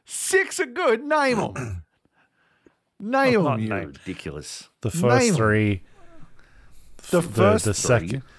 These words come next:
Speaker 2: the last thirty minutes of episode one. <laughs> Yeah.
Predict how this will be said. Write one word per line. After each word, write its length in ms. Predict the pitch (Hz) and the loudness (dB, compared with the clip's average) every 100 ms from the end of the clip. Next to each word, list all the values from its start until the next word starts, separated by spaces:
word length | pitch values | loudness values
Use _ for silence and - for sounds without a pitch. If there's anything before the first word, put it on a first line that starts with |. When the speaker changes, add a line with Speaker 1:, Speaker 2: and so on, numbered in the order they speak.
| - _ | -20 _
Speaker 2:
the 280 | 110 104 117 | -14 -6 -2
last 360 | 104 113 113 - | 2 2 0 0
thirty 260 | 113 107 | 0 2
minutes 360 | 104 104 107 - | 2 2 0 -2
of 360 | 98 90 85 - | -4 -4 -8 -8
episode 480 | 107 98 - 107 104 | -6 -6 -4 -2 -2
one. 440 | 90 98 104 104 - - - - - - - - - | -2 -2 0 -2 -6 -16 -20 -20 -20 -20 -20 -20 -16
<laughs> 100 | - - - - - - - 392 349 370 - 339 - 311 - - - - - - _ - _ _ _ _ _ _ _ _ _ - - - - - - - 95 - _ - _ _ - - - | -10 -8 -8 -8 -6 -4 -2 -2 -2 -4 -6 -8 -6 -8 -8 -10 -12 -12 -12 -12 _ -20 _ _ _ _ _ _ _ _ _ -18 -18 -20 -20 -20 -20 -14 -12 -12 _ -20 _ _ -20 -20 -16
Yeah. 200 | - 80 | -10 -10